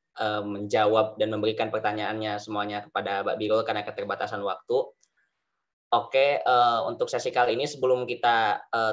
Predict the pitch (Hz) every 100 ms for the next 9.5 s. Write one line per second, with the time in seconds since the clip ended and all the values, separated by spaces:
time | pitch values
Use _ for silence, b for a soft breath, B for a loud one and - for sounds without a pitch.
0 | 107 110 - - - 127 - - 117 117
1 | 107 107 107 104 104 - _ 113 117 117
2 | 104 98 113 117 120 120 110 113 113 107
3 | - 104 117 - - _ - - - 165
4 | 156 147 151 127 139 127 120 127 151 -
5 | - 127 123 120 123 123 123 131 127 123
6 | 123 117 120 117 117 117 117 113 123 117
7 | 110 123 127 123 117 - 113 110 113 113
8 | 117 113 113 - 127 131 - 120 120 123
9 | - 117 117 110